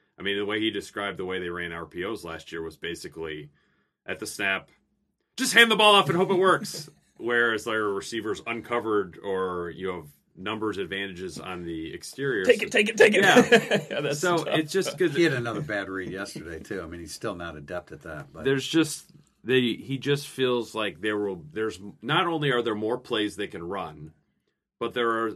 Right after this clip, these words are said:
Speaker 1: there are more options within the play itself that were ignored or overlooked last year because the quarterback couldn't figure it out.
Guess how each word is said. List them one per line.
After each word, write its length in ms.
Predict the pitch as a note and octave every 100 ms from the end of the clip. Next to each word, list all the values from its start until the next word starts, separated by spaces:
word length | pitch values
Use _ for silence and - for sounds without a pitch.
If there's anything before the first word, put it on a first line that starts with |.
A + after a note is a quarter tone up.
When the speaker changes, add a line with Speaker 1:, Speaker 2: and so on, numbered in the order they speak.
| -
Speaker 1:
there 160 | A2 A2
are 60 |
more 220 | A#2 B2
options 480 | A2 A#2 - G#2+ F2
within 600 | E2+ G2+ - D#3+ G#3 F3+
the 80 | A2+
play 380 | - G2+ F2+ E2
itself 840 | F#2+ - - F3+ F2+ F2 - _ -
that 220 | F#2+ F2+
were 200 | G2 F#2+
ignored 540 | F#2 E2+ G2 G#2 G2
or 100 | F#2+
overlooked 460 | F#2 F2 G2 B2 -
last 300 | F2 E2 -
year 120 | F2
because 280 | E2 E2+ D#2+
the 60 | F2+
quarterback 420 | G2 E2+ F2 E2
couldn't 220 | F#2+ D#2+
figure 280 | D2 D#2+ D#2+
it 80 | F2
out. 300 | F#2+ D#2+